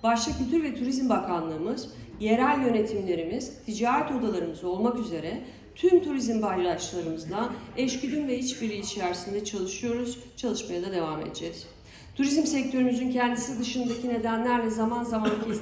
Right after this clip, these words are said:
<laughs> kesintiye uğramış olması bizim bu çalışmalarımızın önüne geçmeyecek. Yine hedeflerine ulaşarak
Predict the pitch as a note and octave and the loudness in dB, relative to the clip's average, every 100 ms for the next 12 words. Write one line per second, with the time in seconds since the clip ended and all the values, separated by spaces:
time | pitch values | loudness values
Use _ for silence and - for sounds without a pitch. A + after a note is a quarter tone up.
0 | D3 - - - A3 A#3 A3+ B3+ A#3 A3+ | -6 -10 -8 -2 -2 -2 -4 -2 -2 0
1 | G#3+ A3+ - - - - - - - - | -2 -2 -4 -6 -12 -18 -20 -20 -20 -20
2 | - A3 G#3+ A3+ A3 G#3+ - C#4+ D4+ - | -4 2 4 6 4 2 -2 -2 -4 -4
3 | A3+ A#3+ A3+ G#3+ A3 G3 - G3 F#3+ F#3+ | -4 -2 -2 -4 -4 -4 -6 -6 -6 -6
4 | G3 B3+ C#4+ - - G#3 F#3 G3+ G#3 F#3 | -6 -4 -4 -8 -10 -6 -2 0 0 0
5 | - F3 D#3+ E3+ E3+ - - - A3 A#3+ | -2 -4 -4 -4 -8 -10 -18 -10 0 2
6 | A3 B3+ - - - A#3+ A#3 A3 A3 A3 | 4 2 -2 -10 -6 0 0 0 2 2
7 | G#3 G#3 G#3 A#3+ F3+ A3 | 2 2 0 0 0 -2